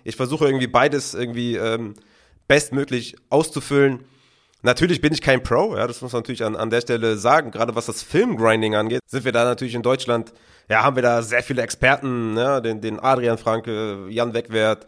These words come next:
Julian Barsch, äh, ne? Zusammen mit dem Yannick natürlich auch, die auch hier bei uns noch Teil des Podcasts sein werden, ne? Der, der, der Schimmel wird hier zu Gast sein, der Scouting Lens wird natürlich auch zu Gast sein. Also wir werden da noch einige Leute einladen, ne? Natürlich ist es auch erstmal ein erstes Overview hier natürlich,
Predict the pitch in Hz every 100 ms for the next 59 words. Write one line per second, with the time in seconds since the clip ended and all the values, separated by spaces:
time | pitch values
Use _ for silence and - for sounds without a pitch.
0 | - - 143 151 143 117 120 127 120 -
1 | 95 101 101 78 67 113 131 127 117 120
2 | 113 113 127 131 120 - 127 113 113 113
3 | 113 110 110 - 120 110 110 110 107 -
4 | 120 120 107 - 131 - 117 107 117 127
5 | 110 113 107 117 117 107 107 113 123 -
6 | 147 135 113 113 107 110 113 113 113 113
7 | 107 - - 113 117 113 104 - 151 143
8 | 123 117 117 113 - 107 110 101 123 123
9 | 117 113 - 110 107 101 _ _ - 113
10 | 131 170 165 147 - 147 151 135 135 127
11 | 165 139 131 131 127 131 120 139 127 117
12 | 120 131 123 123 120 107 92 110 117 -
13 | 113 - - _ 147 156 135 113 135 120
14 | 127 120 113 - 120 117